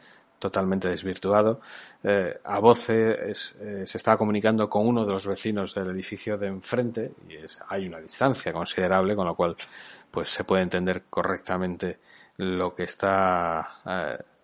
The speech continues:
tratando de comunicar a voz en grito. Eh, "Oye, eh, mañana vienes a caminar".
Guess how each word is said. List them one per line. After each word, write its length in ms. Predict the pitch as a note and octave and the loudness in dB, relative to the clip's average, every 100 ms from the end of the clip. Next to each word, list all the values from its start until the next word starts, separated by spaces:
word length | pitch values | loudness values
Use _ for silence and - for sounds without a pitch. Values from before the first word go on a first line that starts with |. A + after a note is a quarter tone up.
| _ _ _ _ - - - - | _ _ _ _ -20 -20 -18 -6
tratando 340 | - G2 G#2 G#2 | -2 0 0 0
de 60 | |
comunicar 380 | G2+ G2+ G2+ A2 | 0 2 6 8
a 20 | |
voz 160 | G2 G#2 | 8 6
en 120 | A2+ | 4
grito. 360 | A2+ A2+ A#2 A#2 - - - - - - | 4 2 0 -2 -8 -14 -18 -20 -20 -8
Eh, 220 | F3 D#3+ - _ _ - - - F#2 - | -6 -6 -8 _ _ -20 -20 -20 -14 -2
"Oye, 340 | A2 G#2+ - - | 2 2 0 -4
eh, 420 | G2+ G2 F#2+ F2+ | -2 0 0 -2
mañana 600 | E2+ G2+ G#2+ B2 B2+ B2 | 0 2 6 8 10 10
vienes 340 | B2+ C3 A#2+ | 10 8 8
a 120 | A#2 A2 | 4 4
caminar". 440 | G#2+ G#2+ B2+ A#2+ | 2 4 2 0